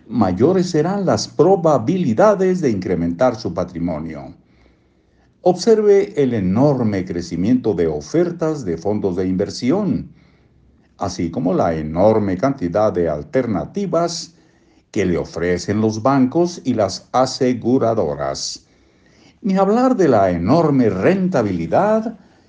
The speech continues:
que ha tenido la bolsa de valores en los últimos años.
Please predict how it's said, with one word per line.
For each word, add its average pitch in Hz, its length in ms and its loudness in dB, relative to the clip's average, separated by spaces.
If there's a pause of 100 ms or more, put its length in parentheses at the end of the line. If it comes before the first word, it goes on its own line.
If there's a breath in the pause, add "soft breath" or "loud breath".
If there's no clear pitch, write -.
(240 soft breath)
que 73 100 -10
ha - 140 -8
tenido 101 360 0
la 170 120 2
bolsa 87 400 0
de 85 80 0
valores 160 880 0
en 123 160 2
los 98 260 -4
últimos 90 800 -4
años. - 720 -12